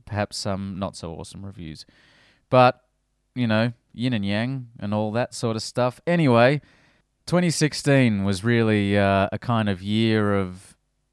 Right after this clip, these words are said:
diving into the question of what does success mean to people. I think that was kind of where we landed. But twenty fifteen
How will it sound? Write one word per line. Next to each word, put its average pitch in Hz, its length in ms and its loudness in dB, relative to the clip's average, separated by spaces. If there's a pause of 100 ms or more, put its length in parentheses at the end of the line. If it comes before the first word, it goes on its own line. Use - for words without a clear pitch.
(220)
diving 110 480 2
into 101 340 -4
the 101 80 -6
question 107 480 -4
of 95 160 -4
what 110 220 -2
does 101 180 -8
success - 520 -6
mean 95 240 -6
to 98 80 -12
people. 92 380 -8
I 92 80 -6
think 101 300 -10
that 101 240 -6
was 95 140 -14
kind 98 280 -6
of 90 100 -8
where 98 180 -4
we 98 80 -4
landed. 101 420 -4
But - 180 -12
twenty 147 280 -4
fifteen 92 680 -6